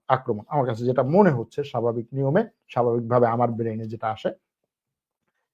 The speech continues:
সেভাবে আগাচ্ছে। এখন এই যুদ্ধ যখন, এই ধরনের আক্রমণে যুদ্ধ যখন দীর্ঘায়িত হয় তখন এই কম, আহ,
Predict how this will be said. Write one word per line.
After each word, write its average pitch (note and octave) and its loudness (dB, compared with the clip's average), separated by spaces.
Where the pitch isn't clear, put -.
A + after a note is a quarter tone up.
সেভাবে A3+ 12
আগাচ্ছে। C#3 6
এখন A#3 10
এই G#3+ 8
যুদ্ধ G#3 2
যখন, G#3+ 8
এই E3+ 6
ধরনের G#3 6
আক্রমণে C#3 0
যুদ্ধ F#3+ 4
যখন G#3 4
দীর্ঘায়িত G3 6
হয় C#3 6
তখন G3 8
এই C#3 0
কম, G#3 10
আহ, B2 2